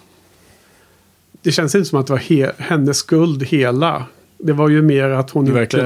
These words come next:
Speaker 1: inte, eh, såg någon annan möjlighet. Så att där kände jag väl att det fanns en hel del också. Så det inte var bara de onda svenskarna som var, som det var fel på, utan att det var ju någonstans i den, eh, dynamiken med hennes familj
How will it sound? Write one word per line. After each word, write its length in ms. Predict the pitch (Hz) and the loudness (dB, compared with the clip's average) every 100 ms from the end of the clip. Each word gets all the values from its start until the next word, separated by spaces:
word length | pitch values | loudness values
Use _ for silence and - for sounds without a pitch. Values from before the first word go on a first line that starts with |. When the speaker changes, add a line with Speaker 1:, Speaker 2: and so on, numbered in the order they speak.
| 123 | -2
Speaker 1:
inte, 60 | 127 - - _ - _ _ _ _ - | -8 -16 -20 _ -20 _ _ _ _ -12
eh, 140 | 131 - - | -10 -8 -8
såg 460 | - - 139 127 127 | -4 -2 0 -2 -2
någon 180 | 131 | 0
annan 220 | 123 120 127 | 0 0 2
möjlighet. 500 | 131 123 147 151 - | 2 2 0 0 0
Så 100 | 143 | -2
att 180 | 131 - | -2 -6
där 420 | 143 147 156 151 | -4 0 0 -2
kände 340 | - 156 131 | -2 0 2
jag 160 | 131 131 | 0 0
väl 160 | 131 127 | -2 -4
att 160 | 120 | -4
det 120 | 139 | -6
fanns 420 | 131 139 123 120 131 | -4 -4 -4 -4 -4
en 100 | 120 | -4
hel 240 | 131 123 | -4 -4
del 260 | 131 127 139 | -6 -6 -8
också. 520 | 127 - 135 123 123 - _ - - _ _ - | -8 -6 -4 -4 -6 -12 _ -20 -20 _ _ -6
Så 120 | 147 | -6
det 280 | - 185 185 | -4 2 4
inte 180 | 175 196 | 4 2
var 80 | 208 | 2
bara 260 | 202 180 82 - | 0 0 -4 -4
de 240 | 160 160 | 0 2
onda 220 | 170 147 147 | 2 2 0
svenskarna 540 | 175 147 - 190 180 | 0 -2 0 0 2
som 160 | - 143 | 2 2
var, 300 | 139 143 160 | 2 0 -4
som 200 | - 139 | -4 -2
det 60 | 139 | 0
var 100 | 135 | 0
fel 280 | 127 127 | -2 -2
på, 340 | 120 - 139 - - | -2 -2 -2 -4 -8
utan 340 | - 135 143 135 | -6 -2 0 2
att 80 | 135 | 2
det 60 | 139 | 2
var 160 | 131 | 2
ju 60 | 131 | 2
någonstans 480 | 131 127 127 123 127 | 2 2 -2 0 0
i 40 | |
den, 300 | 123 123 127 | 0 -2 -4
eh, 120 | - | -4
dynamiken 760 | - 131 131 127 123 - - - | -2 0 2 2 0 -4 -6 -4
med 320 | - - - | -4 -4 -4
hennes 200 | 123 110 | -4 -4
familj 240 | 135 147 | -2 0